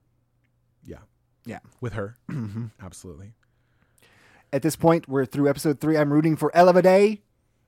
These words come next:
Speaker 2: and Kitty Scott Claus are my two,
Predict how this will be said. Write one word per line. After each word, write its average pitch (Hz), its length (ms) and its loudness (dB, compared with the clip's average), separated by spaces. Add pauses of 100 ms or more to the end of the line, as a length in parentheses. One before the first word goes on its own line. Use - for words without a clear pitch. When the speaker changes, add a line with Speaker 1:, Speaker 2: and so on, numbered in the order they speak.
(300)
Speaker 2:
and 170 260 -6
Kitty 202 280 -2
Scott - 400 2 (100)
Claus 175 840 6 (140)
are 139 80 -4
my 131 160 -2
two, 120 380 -6